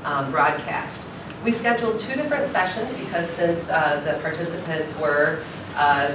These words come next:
geographically dispersed, we had one early in the morning and then one late in the afternoon to make sure we could accommodate people from different, um, time zones. So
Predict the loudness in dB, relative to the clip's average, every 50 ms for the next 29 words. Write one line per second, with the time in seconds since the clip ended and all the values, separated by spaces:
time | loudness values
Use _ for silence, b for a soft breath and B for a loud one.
0 | -4 -6 -2 0 0 2 4 4 4 4 4 2 -2 -4 -2 -2 -2 -2 -4 -4
1 | -2 0 0 0 -2 -2 -4 -2 -2 0 0 0 0 2 2 2 2 0 0 0
2 | 2 2 2 2 2 0 0 0 2 2 2 2 2 2 2 0 0 -2 -2 -2
3 | 0 0 0 0 0 0 0 0 0 0 -2 -2 -2 -2 -2 -2 -2 -2 -4 -4
4 | -2 -2 0 0 0 -2 -2 -2 -2 -2 -2 -2 -2 -2 -2 0 0 0 0 -2
5 | -4 -4 -6 -6 -6 -8 -8 -6 -6 -2 4 6 6 6 6 6 4 4 4 2
6 | 2 0 0 -2 -4 -4 -4 -4 -2 -2 -2 0 0 2 0 0 0 0 2 4
7 | 4 4 4 2 0 0 -2 -2 -2 -2 0 0 0 0 0 -2 -6 -6 -6 -6
8 | -6 -6 -6 -8 -4 0 2 2 2 2 2 0 -2 -4 -4 -8 -8 -10 -10 -12
9 | -12 -12 -12 -12 -12 -12 -12 -12 -12 -12 -12 -12 -14 -12 -12 -12 -12 -12 -12 -12
10 | -12 -12 -14 -14 -14 -14 -14 -14 -14 -14 -14 -14 -14 -14 -14 -14 -14 -14 -14 -14
11 | -14 -14 -14 -14 -14 -14 -14 -14 0 8 10 10 12 12 10 8 6 4 2